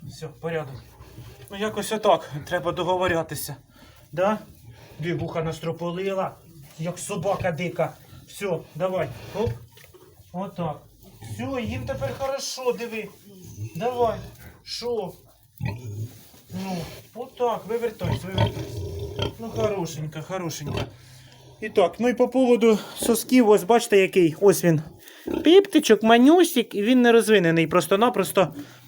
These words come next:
От хороші всі сосочки, бачите, ось раз. Оцей не розвинений, оцей ось паралельний йому. Все, він працює, молоко, бачите, є. Усе чітко. Усі соски у нас працюючі, тобто в усіх молоко є.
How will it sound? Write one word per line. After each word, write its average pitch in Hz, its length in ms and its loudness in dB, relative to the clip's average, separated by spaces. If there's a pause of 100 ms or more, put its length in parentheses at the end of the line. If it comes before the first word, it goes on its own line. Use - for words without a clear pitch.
(200)
От 208 300 0
хороші 220 440 4
всі 185 220 -4
сосочки, 208 540 2
бачите, 214 320 4
ось 180 180 4
раз. 233 480 6 (440)
Оцей 226 280 6
не 208 100 6
розвинений, 175 680 4 (100)
оцей 226 480 4
ось 175 300 2 (160)
паралельний 190 600 8
йому. 220 360 8 (420)
Все, - 240 6
він 233 180 4
працює, 254 500 4
молоко, 196 420 4
бачите, 214 380 4
є. 233 300 4 (500)
Усе 196 300 4
чітко. 185 460 4 (260)
Усі 233 400 4
соски 247 440 2
у 247 120 8
нас 214 220 4
працюючі, 208 640 2
тобто 175 380 0
в - 20 0
усіх 208 360 2
молоко 185 380 4
є. 247 320 4